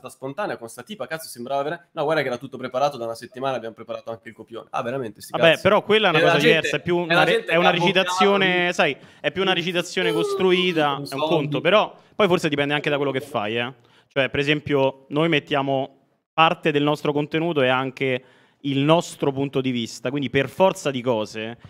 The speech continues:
Speaker 2: dobbiamo parlare anche di noi, ok? E alla lunga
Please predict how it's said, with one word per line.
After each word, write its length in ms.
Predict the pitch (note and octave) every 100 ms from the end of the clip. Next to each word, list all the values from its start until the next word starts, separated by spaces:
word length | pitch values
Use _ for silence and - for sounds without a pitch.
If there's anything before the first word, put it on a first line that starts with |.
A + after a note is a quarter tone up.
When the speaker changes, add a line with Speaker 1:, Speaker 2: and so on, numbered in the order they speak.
| - _ _
Speaker 2:
dobbiamo 420 | - A#2+ C3+ F3 D3+
parlare 340 | C#3 C#3 C3+
anche 260 | C#3+ D3+ C3
di 100 | A2+
noi, 320 | G#2 F#2 F#2 - _ _ _ _ _ -
ok? 180 | A#2 C#3
E 1080 | A2+ G#2 A2 _ - _ _ _ _ E3
alla 240 | E3+ F3 G3
lunga 680 | F3 D#3 D#3 E3 F3 -